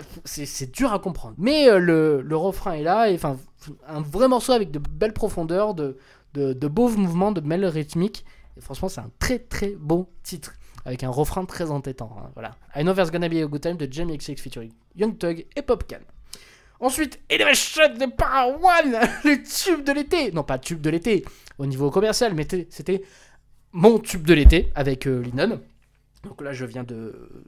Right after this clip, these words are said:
de m'arriver le micro avec ma, avec ma chaise, mais ce n'est pas grave. Parawan Elevation, aussi pareil, excellent refrain. Euh, une, enfin Parawan, enfin pas enfin, mais, euh, ça y est, Parawan sur Headbanger Records.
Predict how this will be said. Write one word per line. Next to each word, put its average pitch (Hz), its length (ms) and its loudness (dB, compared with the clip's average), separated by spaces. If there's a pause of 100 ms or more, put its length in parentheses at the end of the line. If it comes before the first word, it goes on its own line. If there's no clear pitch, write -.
(120)
de - 420 -20
m'arriver 120 400 -14
le 123 240 -20
micro 120 280 -18
avec 113 260 -16
ma, 95 180 -20 (460)
avec 123 120 -14
ma 156 80 -2
chaise, 165 300 0
mais 214 140 2
ce 254 120 2
n'est 165 80 -2
pas 143 100 -4
grave. 185 220 -6 (380)
Parawan 233 360 8
Elevation, 202 600 2
aussi 190 240 -8
pareil, 202 420 2 (140)
excellent 247 500 0
refrain. 196 440 0 (500)
Euh, 143 760 0 (220)
une, 151 480 -8
enfin 262 320 4
Parawan, 202 540 4
enfin 147 200 -6
pas 135 240 -6
enfin, 156 520 2
mais, 143 340 2
euh, 135 160 2
ça 208 180 -2
y 190 120 -4
est, - 20 -4
Parawan 160 400 0
sur - 120 -4
Headbanger 135 300 -6
Records. 160 460 -4